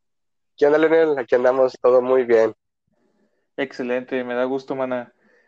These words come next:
Speaker 2: Y, pues, nos da gusto que estén aquí escuchándonos otra vez. El día de hoy tenemos un episodio muy bueno y, pues, vamos a estar hablando de,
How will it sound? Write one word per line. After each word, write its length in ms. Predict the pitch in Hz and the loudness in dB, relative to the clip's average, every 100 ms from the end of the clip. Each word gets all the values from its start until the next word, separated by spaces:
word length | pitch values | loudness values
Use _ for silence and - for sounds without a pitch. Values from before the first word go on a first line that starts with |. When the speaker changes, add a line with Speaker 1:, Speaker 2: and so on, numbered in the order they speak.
| - | -8
Speaker 2:
Y, 420 | 131 131 135 131 | -4 -2 0 -2
pues, 180 | 135 127 | -4 -6
nos 140 | 131 | -2
da 60 | 135 | -2
gusto 280 | 151 151 165 | -2 -4 -6
que 220 | 156 135 | -4 -2
estén 260 | 127 139 143 | -4 -8 -12
aquí 220 | 156 156 | -6 -6
escuchándonos 580 | 151 139 143 147 151 - | -4 -8 -8 -10 -10 -12
otra 200 | - 143 | -8 -4
vez. 380 | 156 170 - _ _ _ _ _ _ _ _ _ _ - | -4 -4 -16 _ _ _ _ _ _ _ _ _ _ -8
El 420 | 131 131 127 127 | -4 -2 0 0
día 120 | 131 | 0
de 80 | 139 | 2
hoy 120 | 147 | 0
tenemos 360 | 147 143 143 147 | -2 -4 -4 -6
un 140 | 147 | -8
episodio 760 | 147 139 - 139 143 147 147 127 | -8 -8 -4 -2 0 2 2 0
muy 200 | 135 139 | -2 -4
bueno 440 | 139 151 165 175 _ _ _ _ _ | -4 -6 -8 -14 _ _ _ _ _
y, 480 | 123 131 131 127 123 | -4 0 0 0 -2
pues, 140 | 123 123 | -4 -4
vamos 200 | 127 143 | -6 -8
a 60 | |
estar 180 | 139 135 | -6 -4
hablando 320 | 139 143 143 | -2 -4 -4
de, 400 | 143 131 120 - | -4 -2 -4 -8